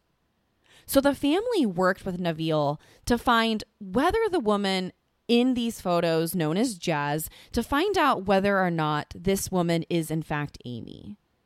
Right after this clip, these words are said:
And after his evaluation of the photographs, he concluded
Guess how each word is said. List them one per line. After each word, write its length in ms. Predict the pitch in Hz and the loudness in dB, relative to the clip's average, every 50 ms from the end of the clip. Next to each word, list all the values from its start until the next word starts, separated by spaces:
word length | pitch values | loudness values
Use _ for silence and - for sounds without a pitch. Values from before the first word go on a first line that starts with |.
| _ _ _ _ _ - - - | _ _ _ _ _ -20 -8 0
And 160 | - 240 247 240 | 2 4 4 6
after 440 | 233 240 247 - - - 233 220 214 | 6 4 4 2 0 2 2 2 2
his 500 | 208 - - 302 339 392 427 392 - - | 0 -4 -2 0 2 2 2 2 0 -2
evaluation 720 | 214 202 190 175 170 175 170 156 156 151 160 - - 175 160 | 0 2 2 2 2 0 -2 -2 -2 -2 -4 -4 -4 -4 -2
of 180 | - 175 165 165 | -2 -2 -2 -4
the 80 | 160 | -6
photographs, 840 | 151 - 156 151 151 151 - 160 147 147 160 214 247 - - - - - _ _ _ _ _ _ _ | -6 -4 -2 -2 -2 -2 -2 -2 -2 -2 -2 -4 -6 -8 -10 -12 -12 -14 _ _ _ _ _ _ _
he 300 | - - 113 269 285 - | -12 -4 0 2 2 2
concluded 840 | - - - 339 - - - 175 160 156 151 151 151 160 185 226 | 0 -2 -2 -4 -4 -2 -4 -4 -2 -2 -2 -2 -2 -2 -4 -6